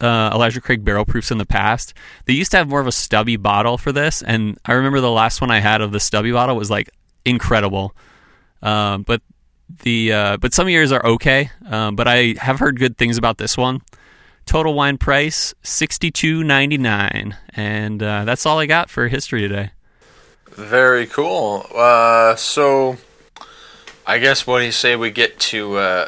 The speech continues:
Speaker 2: to tasting this? But I actually, I did wanna say something. Um, it's, uh, it's Labor Day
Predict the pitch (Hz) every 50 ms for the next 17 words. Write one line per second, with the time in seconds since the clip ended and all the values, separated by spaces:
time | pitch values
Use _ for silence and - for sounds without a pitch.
0 | - - - - 110 - - 127 127 143 - - - 95 87 85 - - - 233
1 | 247 226 - - - - - - - - - - 165 185 190 208 214 208 - 202
2 | 175 151 - - 147 143 165 196 165 180 180 160 147 - - 165 147 135 - 131
3 | 113 - 117 107 104 104 101 - - 107 104 101 101 98 95 95 98 - - -
4 | _ - - - - - - - - - - - - - - - - - - -
5 | - 202 202 - - - 202 190 185 185 180 180 175 - - - 196 196 - 156
6 | 147 156 175 220 262 285 233 180 123 98 107 92 82 80 78 -